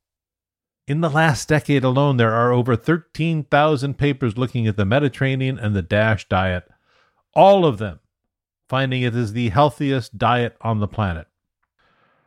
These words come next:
I guess you can kinda go down to this. Let's take Mister Paul Saldino again. He seems like a nice guy. Who would you believe? Me? A physician? Who actually sees patients? Who has done weight loss surgery?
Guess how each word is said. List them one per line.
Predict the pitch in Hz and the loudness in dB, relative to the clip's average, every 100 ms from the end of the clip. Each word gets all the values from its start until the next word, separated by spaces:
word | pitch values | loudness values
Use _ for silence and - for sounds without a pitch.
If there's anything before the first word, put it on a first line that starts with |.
| _ _ - | _ _ -6
I | 170 | -2
guess | 269 247 214 | 2 2 0
you | |
can | 160 147 | -2 -4
kinda | 156 135 | -2 -2
go | 117 120 | 0 0
down | 110 104 | 2 0
to | 90 | -2
this. | 85 82 - | -8 -10 -4
Let's | 156 - | -4 0
take | 156 127 | 0 0
Mister | 123 - | -4 -4
Paul | 117 117 101 | -2 2 2
Saldino | 95 101 92 101 92 | 2 -4 -2 -4 -4
again. | 87 82 90 | -6 -6 -6
He | 87 113 | -4 -4
seems | 117 101 | -2 -2
like | 104 95 | 0 -2
a | 92 | -2
nice | 87 82 | -4 -6
guy. | - 98 123 - _ _ _ _ _ _ _ _ - | -2 0 2 0 _ _ _ _ _ _ _ _ 0
Who | 190 | 2
would | 185 | 2
you | 147 | 0
believe? | 135 127 123 76 - - _ _ _ _ _ _ _ _ _ | -2 0 -2 -4 -10 -20 _ _ _ _ _ _ _ _ _
Me? | 87 95 117 185 - _ _ _ _ _ _ - | -8 -4 -2 -4 -8 _ _ _ _ _ _ -10
A | |
physician? | 95 82 95 107 185 202 - _ _ _ _ _ _ | -8 -6 -6 -4 -4 -6 -10 _ _ _ _ _ _
Who | 113 | -2
actually | 110 - 107 | -2 -2 -6
sees | - 98 - | -6 -8 -8
patients? | - 110 - 196 - - _ _ _ _ _ _ _ _ - | -6 -6 -4 -6 -8 -18 _ _ _ _ _ _ _ _ -6
Who | 120 | -4
has | |
done | 107 107 95 | -2 -2 0
weight | 113 | -2
loss | 123 113 101 | 0 0 0
surgery? | - 170 170 214 214 | 2 2 2 -2 -2